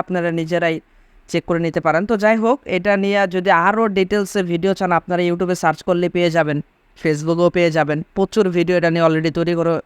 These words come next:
ফেলছে মানুষ, আপনারা চাইলে দেখতে পারেন। তো কীভাবে কানেক্ট করবেন আমি তো দেখিয়ে দিলাম আপনাদেরকে, এবং ডিসকানেক্ট করতে চাইলে এখান থেকে ডিসকানেক্টে ক্লিক করলে কিন্তু এখানে দেখতে পাচ্ছেন you need to disconnect। এখানে ফোন সেটিংয়ে চলে যাবেন, এখান থেকে হচ্ছে আমি ডাইরেক্টলি এখানে হচ্ছে আপনি ফোন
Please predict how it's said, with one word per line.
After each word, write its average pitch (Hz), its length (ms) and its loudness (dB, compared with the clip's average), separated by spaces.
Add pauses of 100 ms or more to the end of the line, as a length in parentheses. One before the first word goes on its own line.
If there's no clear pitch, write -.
ফেলছে 156 360 -2
মানুষ, 147 200 -2 (600)
আপনারা 143 280 -2
চাইলে 156 260 2
দেখতে 160 240 -4
পারেন। 139 200 -2 (400)
তো 180 140 -2
কীভাবে 214 380 2
কানেক্ট 196 280 0
করবেন 190 340 2
আমি 170 160 0
তো 180 40 2 (100)
দেখিয়ে 190 300 0
দিলাম 180 260 4
আপনাদেরকে, 156 480 -2
এবং 160 100 -2 (120)
ডিসকানেক্ট 180 440 -2
করতে 185 240 -2
চাইলে 254 220 2
এখান 202 180 0
থেকে 175 140 0 (160)
ডিসকানেক্টে 170 500 -2
ক্লিক 175 240 0
করলে 202 260 4
কিন্তু 202 220 0
এখানে 165 220 0
দেখতে 160 180 -4
পাচ্ছেন 160 200 -4 (100)
you 170 100 -2 (120)
need 165 160 -2 (140)
to 208 60 4 (520)
disconnect। 147 480 -2
এখানে 165 160 -2 (100)
ফোন 175 120 0 (100)
সেটিংয়ে 185 340 0
চলে 202 220 0
যাবেন, 202 200 2 (100)
এখান 180 200 -4
থেকে 180 160 -2
হচ্ছে 170 200 -4
আমি 165 140 -2
ডাইরেক্টলি 170 340 0
এখানে 165 200 -2
হচ্ছে - 200 -4
আপনি 175 120 -4 (100)
ফোন 160 140 -2